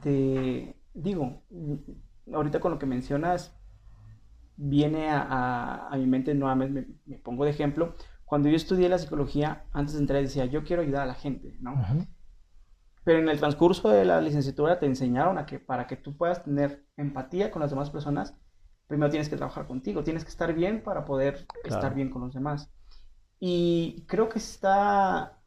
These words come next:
Speaker 1: en lo correcto esta parte de que primero tienes que trabajar contigo y posteriormente vas a poder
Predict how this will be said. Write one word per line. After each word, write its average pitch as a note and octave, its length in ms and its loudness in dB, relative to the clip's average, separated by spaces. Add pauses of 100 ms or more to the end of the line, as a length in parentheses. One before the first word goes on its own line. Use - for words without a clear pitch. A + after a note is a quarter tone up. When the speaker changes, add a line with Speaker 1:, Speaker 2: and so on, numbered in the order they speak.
(640)
Speaker 1:
en E3 100 -2
lo D#3 140 0
correcto A3 440 2
esta - 280 -6
parte G#3 300 0
de E3 100 0
que D3+ 100 -4
primero D3+ 340 0
tienes G#3+ 220 0
que G3+ 80 -6
trabajar F3 380 0
contigo D#3 500 -4
y F#3 60 -6
posteriormente C#3+ 680 -2
vas C#3 160 -2
a C#3 100 -8
poder C3+ 360 0